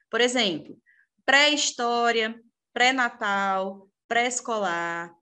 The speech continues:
pró-democracia, pró-arte,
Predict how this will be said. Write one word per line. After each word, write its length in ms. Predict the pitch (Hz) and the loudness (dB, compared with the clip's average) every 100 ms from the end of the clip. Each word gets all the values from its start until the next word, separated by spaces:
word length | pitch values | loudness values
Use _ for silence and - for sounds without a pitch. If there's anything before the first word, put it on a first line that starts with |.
| _ _ _ _ | _ _ _ _
pró-democracia, 1400 | 240 262 285 277 240 233 214 214 - 196 190 190 180 185 - | 2 4 4 2 -2 -4 -4 -4 -10 -10 -4 -2 -2 -4 -10
pró-arte, 960 | - 226 226 180 175 175 - - 165 | -2 2 4 2 0 -2 -8 -12 -12